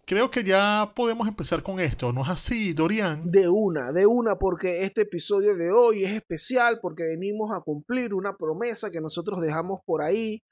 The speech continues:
Speaker 2: abierta, no, no piensen que nos fuimos con la cabulla en la pata, estuvimos haciendo, recabando el material, los libros, la información y por fin ya traemos hoy la segunda parte de la vida de Santiago Mariño.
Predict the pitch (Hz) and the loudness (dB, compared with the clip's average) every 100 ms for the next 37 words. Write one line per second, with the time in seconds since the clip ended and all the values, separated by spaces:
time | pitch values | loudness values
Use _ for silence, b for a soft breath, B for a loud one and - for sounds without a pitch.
0 | - 151 147 214 214 190 190 175 160 147 | -6 -4 0 2 2 2 0 0 -2 -6
1 | 156 160 160 170 170 214 190 208 170 156 | -4 -2 2 0 2 0 2 0 -2 -2
2 | 175 190 175 156 147 151 175 190 156 - | -4 -4 -4 -4 -4 -2 -2 -2 -4 -2
3 | 214 214 220 _ _ 143 - 156 156 180 | -2 -2 -8 _ _ -8 -2 0 2 2
4 | 170 143 175 175 170 180 - b 165 170 | 0 0 0 0 0 -2 -4 b -2 -2
5 | - 147 190 185 175 170 165 156 139 165 | -2 0 0 2 2 0 -2 -4 -6 0
6 | 185 170 156 151 185 175 170 156 147 151 | 0 2 2 0 0 0 0 0 -4 -6
7 | 143 - 220 208 165 151 143 127 240 269 | -6 0 0 2 -2 -2 -4 -4 -4 -4
8 | 254 _ _ _ _ 156 160 165 170 160 | -6 _ _ _ _ -2 0 0 0 0
9 | 147 - 208 208 160 175 170 156 160 160 | -4 -2 2 2 0 0 0 -2 -4 -2
10 | 240 208 139 - 240 233 - 247 _ _ | -2 -4 -4 2 2 2 -4 -8 _ _
11 | _ - 156 170 160 147 139 117 147 165 | _ -10 -2 0 2 2 0 -2 -2 0
12 | 156 247 262 247 226 156 170 160 - 139 | 0 0 0 0 -2 -4 -2 -2 -2 -6
13 | 135 190 185 180 151 131 135 117 | -2 2 2 2 -2 -4 -6 -10